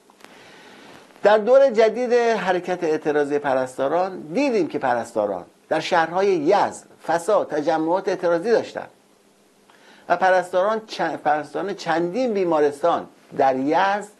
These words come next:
متحدانه جمع شدن و شعار می‌دادن، می‌گفتن: «فکر نکنید امروزه، وعده ما هر روزه، تورم دلاری،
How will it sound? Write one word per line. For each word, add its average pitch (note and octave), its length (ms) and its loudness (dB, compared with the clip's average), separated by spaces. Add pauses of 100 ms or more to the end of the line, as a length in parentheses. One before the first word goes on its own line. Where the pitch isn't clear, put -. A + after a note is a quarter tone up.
(420)
متحدانه C#3 800 0
جمع C#3+ 340 0
شدن F#3 380 -4
و F3 180 -2
شعار D#3 380 2
می‌دادن، G#2 440 -4 (540)
می‌گفتن: E3+ 480 0 (260)
«فکر G#3 260 0
نکنید A3+ 420 0
امروزه، C#3+ 500 0 (260)
وعده A2+ 500 0
ما B2 200 -4
هر G#2 220 -6
روزه، G2+ 340 -10 (760)
تورم C#3 600 2
دلاری، C#3 840 0